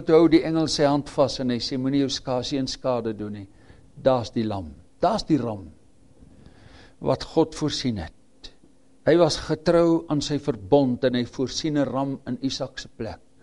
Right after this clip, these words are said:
Nou weet u en ek mos dat Isak is 'n tipe van Jesus. Ou Testament is 'n tipe van, van Jesus, ons kan nie daaroor praat nie, maar God was getrou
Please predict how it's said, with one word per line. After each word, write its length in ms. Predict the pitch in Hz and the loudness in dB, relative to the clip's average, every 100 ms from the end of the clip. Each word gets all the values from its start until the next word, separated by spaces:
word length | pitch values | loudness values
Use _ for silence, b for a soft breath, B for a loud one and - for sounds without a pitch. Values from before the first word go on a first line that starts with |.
| b b b b | b b b b
Nou 120 | 190 | 0
weet 260 | 196 220 - | 4 2 2
u 80 | |
en 80 | 185 | 0
ek 180 | 160 156 | 0 0
mos 200 | 160 139 | 0 2
dat 200 | 143 - | 0 0
Isak 360 | 165 - 147 - | -2 -4 -4 -6
is 140 | - | -8
'n 120 | 131 | -4
tipe 240 | - 139 131 | -2 -2 -4
van 220 | - 131 | -4 0
Jesus. 600 | 135 139 - - - - _ _ _ b b | 2 0 -4 -12 -18 -20 _ _ _ b b
Ou 120 | 185 | 4
Testament 520 | 185 156 151 143 135 | 4 2 0 -2 -2
is 140 | 127 - | -4 -8
'n 80 | - | -8
tipe 220 | 123 135 | -6 -4
van, 260 | 135 120 - B B B | -4 -6 -8 B B B
van 180 | 160 | 0
Jesus, 420 | 139 151 - 117 131 | 4 4 2 -4 -6
ons 140 | 131 | -6
kan 160 | 147 143 | -2 -2
nie 100 | 131 | -2
daaroor 320 | 123 120 120 | -4 -6 -8
praat 320 | 135 117 - | -6 -6 -6
nie, 60 | 139 | -2
maar 120 | 147 | -2
God 420 | - - 196 - | -2 -2 -2 0
was 180 | 170 - | -2 -4
getrou 600 | - - 160 160 113 | -10 -10 -4 -4 -4